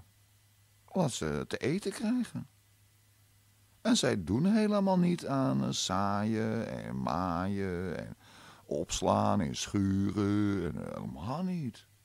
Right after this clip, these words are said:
Heavy, hè?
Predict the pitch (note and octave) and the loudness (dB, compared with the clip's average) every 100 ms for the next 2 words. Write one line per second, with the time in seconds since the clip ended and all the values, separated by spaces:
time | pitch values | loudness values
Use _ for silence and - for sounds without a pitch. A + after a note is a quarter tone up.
0 | _ _ _ _ _ _ _ _ _ _ | _ _ _ _ _ _ _ _ _ _
1 | _ _ _ _ _ _ _ _ _ _ | _ _ _ _ _ _ _ _ _ _
2 | - - - - - - _ - G#3 A#2 | -20 -20 -20 -20 -20 -20 _ 2 4 4
3 | G#2+ G3+ | 2 2